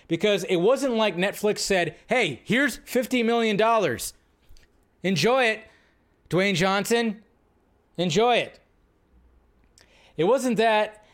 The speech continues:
It was just the, he got paid a salary, but then there was, like, you know, like, I don't know if it was, like, residuals or in-,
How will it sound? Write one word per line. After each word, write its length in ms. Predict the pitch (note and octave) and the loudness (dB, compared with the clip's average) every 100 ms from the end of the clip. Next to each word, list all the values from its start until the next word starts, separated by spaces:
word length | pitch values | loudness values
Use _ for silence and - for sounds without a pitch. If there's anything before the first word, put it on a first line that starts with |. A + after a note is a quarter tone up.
| _ | _
It 100 | E3+ | 0
was 180 | F#3 F#3 | 2 2
just 220 | A3+ - | 0 0
the, 180 | G#3+ E3 | -2 -4
he 180 | - E3+ | -2 0
got 240 | G3 A#3 - | 2 0 0
paid 240 | G#3+ A3 | 0 2
a 80 | F#3+ | 0
salary, 840 | - C#4+ D#4 A3+ E3+ D#3 D#3+ E3 _ _ _ _ _ | 0 2 2 2 2 0 -2 -6 _ _ _ _ _
but 160 | - F3 | -6 -2
then 520 | A3+ A#3+ G3+ G3+ G3+ - _ _ _ _ | 0 0 0 -2 -4 -10 _ _ _ _
there 160 | E3+ F3+ | -2 0
was, 240 | F3+ D#3 | 2 0
like, 320 | F3+ E3+ E3 | 0 0 0
you 80 | F#3+ | -2
know, 180 | E3 D#3 | 0 0
like, 300 | D#3 D3 - | 0 -2 -6
I 140 | - F#3 | -4 -2
don't 140 | F#3 | 0
know 80 | F#3 | 0
if 100 | D#3 | 0
it 80 | F3 | 0
was, 140 | D3+ | 0
like, 160 | D#3 B2+ | -2 -2
residuals 1040 | C3+ C3+ B2+ A#3 F3 A3 G#3+ G#3+ G#3+ G3 | -2 -2 0 -2 0 0 2 2 0 0
or 100 | E3 | -2
in-, 160 | C#3+ | -2